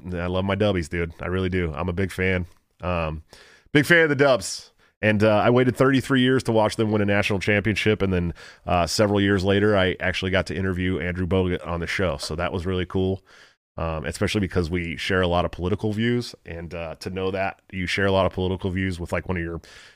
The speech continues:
sports heroes is a cool thing, man. It really is. Uh, let's see.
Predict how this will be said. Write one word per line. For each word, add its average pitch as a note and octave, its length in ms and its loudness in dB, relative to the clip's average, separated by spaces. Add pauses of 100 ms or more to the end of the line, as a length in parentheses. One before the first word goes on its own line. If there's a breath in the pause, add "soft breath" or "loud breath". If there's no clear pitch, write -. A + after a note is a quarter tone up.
(240 loud breath)
sports G2+ 380 0
heroes A2+ 400 2
is E2+ 120 -4
a D#2+ 40 -8
cool E2+ 200 -8
thing, F2+ 260 -2
man. C#2+ 180 -12 (180)
It C#2+ 80 -8
really E2 240 -2
is. D#2 240 -6 (1300)
Uh, - 280 -12
let's - 140 -14
see. G1+ 680 -12